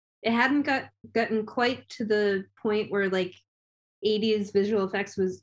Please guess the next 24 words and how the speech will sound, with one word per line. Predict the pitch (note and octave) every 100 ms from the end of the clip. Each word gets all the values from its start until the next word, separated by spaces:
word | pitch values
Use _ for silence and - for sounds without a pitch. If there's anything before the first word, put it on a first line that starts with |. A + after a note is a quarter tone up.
| -
well, | G3+ E3+ - G3+
they | G#3
are | E3+ E3+
semi-ridiculous, | - - G#3 F#3 E3+ F3 F3+ F#3 F#3 F3 F3 -
but, | G3+
like, | G#3+ G3+
they | D#4
were | G4+
still, | G4+ D#4+ E4+ D#4+ - -
they | D#4+
were |
still | F#4 - E4
really | A#3+ C#4
good, | A#3 A3+ E4
and | - G#3+
they | B3+
are | F4
still | - - - C4 C#4+
pretty | - C#4 B3
horrifying. | G#3 A#3 B3 - D#3+ D#3+ E3+ F3+
Like, | F#3 F3 -
the, | F#3 -
the | - G3
dog, | G#3 F#3+ G#3 B3+ C#4